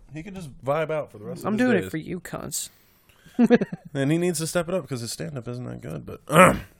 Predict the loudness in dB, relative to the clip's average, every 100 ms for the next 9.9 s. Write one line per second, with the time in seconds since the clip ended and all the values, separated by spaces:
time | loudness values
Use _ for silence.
0 | -12 -10 -8 -8 -8 -10 -12 -14 -14 -14
1 | -16 -18 -20 _ -4 0 2 4 2 0
2 | -4 -4 -2 -4 -6 4 6 6 4 2
3 | 2 _ _ _ _ _ -2 -2 -2 0
4 | 2 4 2 0 -2 -4 -6 -6 -8 -8
5 | -6 -6 -8 -12 -10 -4 -2 -2 -6 -16
6 | _ -20 -20 _ _ -14 -6 -4 0 0
7 | 0 -6 -4 -6 -6 -8 0 0 0 -10
8 | -12 -12 -14 -16 -18 8 10 10 6 -2
9 | -2 -4 -4 -6 -2 -2 0 -2